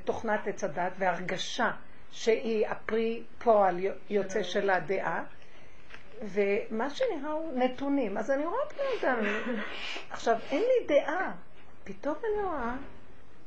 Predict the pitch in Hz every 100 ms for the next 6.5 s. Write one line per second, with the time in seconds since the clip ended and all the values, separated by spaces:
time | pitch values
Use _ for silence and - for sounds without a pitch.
0 | - - - - - 202 190 190 - -
1 | - 185 175 - 311 - 392 330 208 -
2 | - 190 185 247 269 302 302 415 - 214
3 | 151 - - - - 349 523 415 330 285
4 | 339 339 - - - - - 233 277 523
5 | - - 539 466 220 220 - - - -
6 | - - 247 285